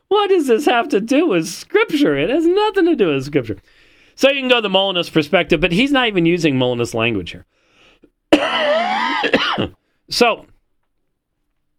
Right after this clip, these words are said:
then you have,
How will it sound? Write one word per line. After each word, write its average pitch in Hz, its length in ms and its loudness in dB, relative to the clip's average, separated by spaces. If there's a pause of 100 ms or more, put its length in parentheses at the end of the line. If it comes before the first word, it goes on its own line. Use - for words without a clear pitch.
(540)
then 233 580 0 (500)
you 180 200 2
have, 156 640 -2